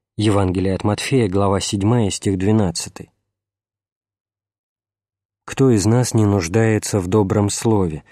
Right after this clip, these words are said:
в участии при тяжелых обстоятельствах жизни? Как мы рады видеть около себя добродетельного, отзывчивого человека. Всякий из нас рад, когда у него хорошие доброжелательные соседи по квартире, по дому,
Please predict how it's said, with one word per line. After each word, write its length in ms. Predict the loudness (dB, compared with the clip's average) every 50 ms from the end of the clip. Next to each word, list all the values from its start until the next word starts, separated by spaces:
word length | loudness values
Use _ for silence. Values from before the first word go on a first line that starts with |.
| _ _ _ _ -2
в 100 | 0 2
участии 760 | 2 2 0 -2 -2 -2 -2 -2 -4 -6 -6 -4 -4 -4 -2
при 180 | -2 -2 -4 -2
тяжелых 480 | 0 -2 0 0 2 0 0 0 -2
обстоятельствах 880 | -4 -6 -4 -4 -2 0 0 0 -2 -4 -6 -8 -6 -4 -4 -2 -2 0
жизни? 460 | 0 0 0 0 -2 -4 -8 -12 -14 _ _ _ _ _ _ _ _ _ _ _ _ _ _ _ _ _ _ _ _
Как 180 | -4 -4 -2 0
мы 160 | 2 2 2
рады 320 | 4 2 2 2 2 0 0
видеть 380 | 0 0 0 -2 -2 -2 -2
около 340 | -4 -2 -2 -2 -2 -2 -4
себя 340 | -4 -4 -4 -2 0 0 0
добродетельного, 1040 | 0 0 0 0 0 0 0 0 0 0 0 0 0 0 0 0 0 0 0 -2
отзывчивого 680 | -2 -2 -2 -2 -2 -2 -2 -4 -2 -2 -2 -2 -2 -4
человека. 720 | -4 -2 -2 0 0 0 0 0 -2 -4 -6 -8 -16 -20 _ _ _ _ _ _ _ _ _ _ _ _ _ _ _ _ _
Всякий 380 | -6 -2 -2 -2 0 0 0 0
из 120 | 2 2
нас 320 | 2 2 2 0 -2 -2
рад, 240 | -2 -2 -2 -2 -2
когда 300 | -2 -4 -4 0 0 2
у 80 | 2 2
него 320 | 2 2 0 0 -2 -2 -4 -8 -20 -20 _
хорошие 580 | -4 0 0 2 2 2 0 0 -2 -2 -2
доброжелательные 1000 | -2 -2 0 0 0 0 0 0 0 0 0 0 0 -2 -2 0 0 0 0 -2
соседи 680 | -2 -4 -4 -4 -4 -4 -2 -2 0 0 -2 -4 -6 -8 -10 -20 -10
по 100 | -8 -6
квартире, 680 | -2 0 0 -2 -2 -4 -4 -2 0 0 0 0 -2 -4
по 140 | -4 -6 -4
дому, 420 | -2 -2 0 0 0 0 0 -2